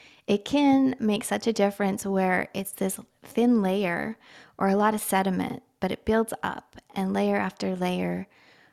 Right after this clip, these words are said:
that puts this signature, or it kind of can hold you back, or your clarity, your perspectives can be tainted.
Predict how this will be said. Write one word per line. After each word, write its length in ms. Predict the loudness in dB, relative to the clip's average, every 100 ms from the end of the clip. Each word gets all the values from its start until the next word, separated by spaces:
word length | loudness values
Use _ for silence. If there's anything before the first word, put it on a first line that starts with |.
| _ _ -6
that 400 | 0 2 2 0
puts 240 | -6 0
this 180 | 0 2
signature, 840 | 0 0 -2 -2 -4 -4 -6 -8 -6
or 140 | -4
it 100 | -4
kind 320 | -2 2 2
of 180 | 2 -2
can 140 | -2
hold 320 | -2 -2 -4 -4
you 140 | -4
back, 440 | -4 -6 -8 -12 -8
or 120 | 0 2
your 160 | 2
clarity, 640 | -2 -2 0 2 2 0 -2
your 220 | 0 0
perspectives 1000 | 0 -2 0 0 -2 -2 -2 -2 -4 -8
can 240 | -4 -2
be 280 | 0 0 0
tainted. 680 | -2 -2 0 -2 -6 -8